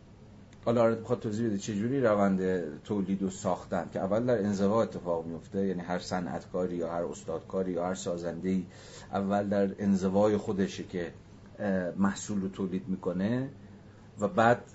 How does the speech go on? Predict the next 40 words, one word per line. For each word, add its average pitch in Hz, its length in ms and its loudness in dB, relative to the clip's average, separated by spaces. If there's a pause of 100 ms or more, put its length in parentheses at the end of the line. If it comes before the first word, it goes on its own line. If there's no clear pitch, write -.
حالا 104 140 -2
چه 113 180 -6
سرنوشتی 104 720 2
برای 101 340 2
این 98 240 0
شیء 101 640 -2
تولید 92 380 -6
شده 90 300 -4
اتفاق 82 480 -4
میفته 78 440 -12
که 85 140 -4 (100)
در 87 160 -2
خلوت 90 480 -4
یا 85 60 -6
در 85 140 -2
انزوا 82 340 -4
تولید 92 360 -4
شده 127 300 -4
و 110 40 2
حالا 95 340 2 (320)
روندی 101 360 4
که 98 80 -4
طی 98 220 0
می‌کنه 98 300 0
این 123 100 -2
که 123 100 -2
از 101 80 0
اون 110 100 -6
خلوت 95 340 -2
انزوا 95 380 0
میاد 98 220 2
بیرون 101 480 0
و - 20 0
وارد 98 480 2
بازار 95 460 2
به 107 60 -2
مثابهٔ 98 460 -2
یه 101 80 0
جور 95 180 0
عرصهٔ 98 640 -2